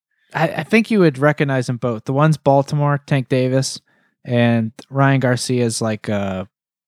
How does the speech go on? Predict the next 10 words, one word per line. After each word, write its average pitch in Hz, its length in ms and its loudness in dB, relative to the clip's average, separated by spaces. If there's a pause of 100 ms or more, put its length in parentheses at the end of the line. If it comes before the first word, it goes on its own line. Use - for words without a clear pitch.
(560)
California, 127 920 0
like, 110 180 -2 (760)
Mexican 123 540 -2
pretty 135 220 0
boy 117 260 0
looking 110 320 -6
dude. 107 240 -6
They're 117 100 -6
both 156 240 2
undefeated. 131 600 0